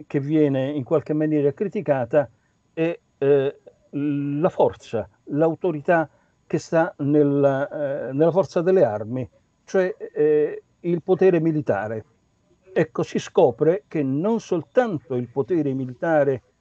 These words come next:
per sua stolidità non è in grado di contrastare le, eh, le pandemie, perché i virus non si sconfiggono con le cannonate,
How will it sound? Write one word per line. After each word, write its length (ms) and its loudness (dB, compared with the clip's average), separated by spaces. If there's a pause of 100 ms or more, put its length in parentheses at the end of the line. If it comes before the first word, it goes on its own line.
per 160 -6
sua 280 -4
stolidità 1000 -4 (300)
non 240 0
è 20 0
in 100 0
grado 420 2
di 100 -10
contrastare 960 -2 (480)
le, 440 0
eh, 800 -2
le 140 0
pandemie, 600 2
perché 260 -6
i 60 -4
virus 600 -4 (580)
non 200 -2
si 160 -6
sconfiggono 720 -2
con 140 -6
le 60 -6
cannonate, 840 -6